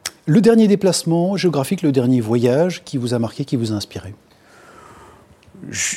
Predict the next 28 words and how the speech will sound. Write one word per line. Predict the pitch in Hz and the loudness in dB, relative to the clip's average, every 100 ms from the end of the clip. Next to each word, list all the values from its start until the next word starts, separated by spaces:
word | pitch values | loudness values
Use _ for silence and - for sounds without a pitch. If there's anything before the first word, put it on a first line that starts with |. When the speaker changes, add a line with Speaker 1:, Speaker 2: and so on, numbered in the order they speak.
| - | -6
Speaker 2:
il, | 113 113 110 | -2 -2 0
il | 117 107 | 0 0
date | 110 110 | 2 0
de | 104 | 0
deux | 110 117 | 0 2
mille | 123 127 | 4 4
onze | 135 110 | 4 2
et | 95 | 0
puis | 95 | 0
après | 90 107 | -2 -2
sur | - 95 | -2 -2
les | 90 | 0
années | 92 | -2
suivantes, | 90 85 87 113 - - | -4 -4 -2 -2 -6 -12
euh, | 85 | -12
c'est | - 90 | -8 -6
San | 92 | -6
Francisco. | - 87 87 - 92 104 | -6 -6 -8 -6 -4 -4
Ça | - | -2
reste | 90 107 - | 0 -2 -4
ce | - - | -12 -10
voyage-là | 85 80 80 78 82 92 98 | -6 -4 -4 -4 -2 -2 -4
avec | - 85 90 - | -6 -4 -4 -4
d'autres | 82 104 101 | -4 -4 -2
entrepreneurs | 95 - 85 87 85 85 | -4 -4 -8 -4 -4 -4
de | |
la | 80 80 | -4 -4
région. | 80 76 85 | -4 -8 -10